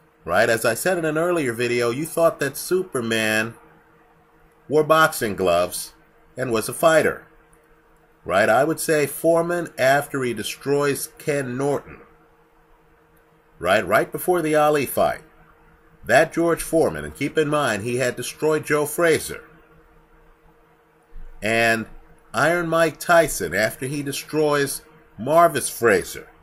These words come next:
right, a fight that was shocking for anyone who saw that fight, right? At that moment in their histories,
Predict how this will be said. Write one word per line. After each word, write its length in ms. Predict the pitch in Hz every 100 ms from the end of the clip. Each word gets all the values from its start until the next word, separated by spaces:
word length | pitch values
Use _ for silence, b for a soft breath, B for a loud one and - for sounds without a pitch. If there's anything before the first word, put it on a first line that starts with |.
| _ _ _ _ _ _ _ -
right, 220 | 82 107
a 40 | 120
fight 340 | - 135 151
that 240 | 151 147 -
was 180 | 135
shocking 760 | - - - 170 151 - 131 127
for 160 | 131
anyone 360 | 135 139 139 143
who 120 | 143
saw 300 | 135 165 175
that 240 | 151 107 -
fight, 340 | 107 78 62 - _ _ _ _ _ _ _ - -
right? 360 | 95 120 - - - - _ _ _ _ _ _ _ _ _ _ _ _ 117
At 300 | 127 - -
that 440 | 165 214 - -
moment 580 | 131 156 156 160 160 -
in 220 | 131 135
their 240 | 131 147 135
histories, 880 | 113 180 - - 87 78 82 -